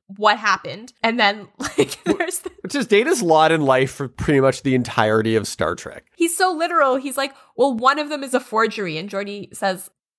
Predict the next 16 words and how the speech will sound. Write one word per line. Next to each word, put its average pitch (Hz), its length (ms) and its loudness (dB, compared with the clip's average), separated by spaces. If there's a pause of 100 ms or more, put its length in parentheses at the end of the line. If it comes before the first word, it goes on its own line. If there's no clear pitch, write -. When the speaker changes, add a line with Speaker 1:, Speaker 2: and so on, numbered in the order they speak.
Speaker 1:
"The 202 160 -2
one 220 240 2
we 208 100 -8
just 180 240 -6
found 269 280 2
is 165 100 -12
a 175 60 -10
forgery." 190 520 -8
<laughs> - 20 0
And 339 100 -6 (260)
Data's 403 340 2
like, 392 220 -2
"That's 415 240 -2
what 320 140 -8
I 302 100 -6
said. 294 360 -2